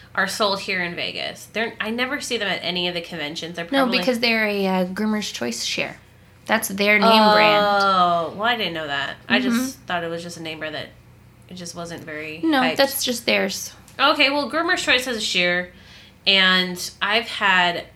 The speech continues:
Speaker 1: their low end. I started, 'cause I knew when I first started off, I was gonna be a hot mess, and I was gonna drop my shears. Everybody's telling me, "Don't buy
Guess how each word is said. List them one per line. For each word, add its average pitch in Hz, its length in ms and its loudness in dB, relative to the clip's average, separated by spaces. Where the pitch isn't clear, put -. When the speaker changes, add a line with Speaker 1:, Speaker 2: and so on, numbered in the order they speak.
Speaker 1:
their 180 520 -4
low 196 680 -4
end. 175 500 -2
I 180 100 -10
started, 196 360 -4
'cause 170 240 -12
I 196 80 -6
knew 214 320 -2
when 208 160 -4
I 180 60 -4
first 190 240 -14
started 180 180 -6
off, 165 320 -4
I 160 80 -8
was 160 160 -10
gonna 160 120 -10
be 156 100 -10
a 151 60 -8
hot 156 260 -14
mess, 151 340 -16
and 170 100 -16
I 160 40 -14
was 156 80 -16
gonna 156 160 -14
drop 147 180 -10
my 214 120 -4
shears. 220 600 0
Everybody's 175 320 -6
telling 170 200 -6
me, 165 180 -10
"Don't 175 260 -4
buy 208 360 4